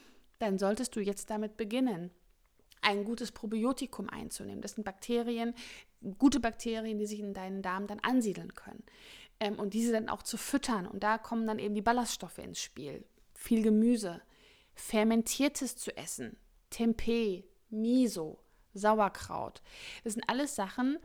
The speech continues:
die gute Bakterien enthalten, Milchsäurebakterien enthalten, die in unser-, in unserem Darm wohnen und somit eben auch eine gute Abwehr, ähm, aufbauen.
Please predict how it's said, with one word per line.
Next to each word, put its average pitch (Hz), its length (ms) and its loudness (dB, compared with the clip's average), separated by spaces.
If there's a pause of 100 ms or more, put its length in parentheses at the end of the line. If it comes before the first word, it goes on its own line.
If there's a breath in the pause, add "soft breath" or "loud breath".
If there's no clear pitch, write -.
(340 loud breath)
die 226 140 -2
gute 247 240 -2
Bakterien 247 680 0
enthalten, 226 680 0
Milchsäurebakterien 196 1120 -2
enthalten, 185 520 -6
die 233 180 -2
in - 120 -8
unser-, 202 300 -6
in 226 160 2
unserem 202 400 -2
Darm 180 380 -2
wohnen 180 480 -2 (120)
und 214 220 -4
somit 175 320 -4
eben 196 240 -6
auch 170 160 -4
eine 180 260 -8
gute 202 320 -10
Abwehr, 269 480 0 (420 loud breath)
ähm, 180 260 -4
aufbauen. 151 680 -6